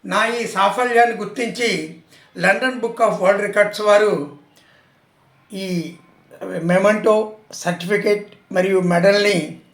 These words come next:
అందించడం జరిగింది. ప్రతి ఒక్కరూ కూడా ఏదో ఒకటి జీవితంలో సాధించాలనే ఒక లక్ష్యాన్ని పెట్టుకుంటే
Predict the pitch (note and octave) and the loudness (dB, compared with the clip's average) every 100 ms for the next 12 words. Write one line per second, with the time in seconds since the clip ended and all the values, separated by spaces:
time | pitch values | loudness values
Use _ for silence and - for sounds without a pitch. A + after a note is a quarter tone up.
0 | F3+ F3 F#3+ F#3 G3+ F3+ E3+ E3 F3 E3+ | -4 -2 -2 -2 -4 0 0 0 -2 -2
1 | B3+ - - _ _ _ _ _ _ _ | -2 -6 -14 _ _ _ _ _ _ _
2 | _ _ _ _ _ - G3 A3+ C#4 C#4+ | _ _ _ _ _ -8 -4 2 2 2
3 | C4+ C4 B3+ B3+ A3+ F#3+ G3 - _ _ | 0 2 4 6 4 2 -6 -16 _ _
4 | _ _ _ F#3+ A3+ C4 B3 A#3+ G#3+ G#3 | _ _ _ 0 4 6 6 2 -2 -6
5 | G#3+ A3 A3+ A3 E3+ F#3+ G3 A3+ A3+ A3 | -4 -4 0 -2 0 0 0 -2 0 2
6 | G#3+ G#3+ F#3 F3+ D#3+ E3 F3 F3 - A3+ | 2 2 2 0 -2 -2 -4 -4 -2 -2
7 | A3+ F#3+ G3 - G3 G3 G#3+ F#3 E3+ - | -2 -4 -8 -8 -10 -6 0 0 0 -6